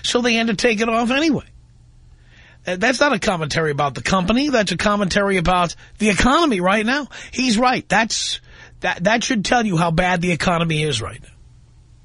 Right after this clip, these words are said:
And I've been talking about the bad economy now,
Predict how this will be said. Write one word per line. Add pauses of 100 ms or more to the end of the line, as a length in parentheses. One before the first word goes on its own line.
(600)
And
I've
been
talking
about
the
bad
economy
now,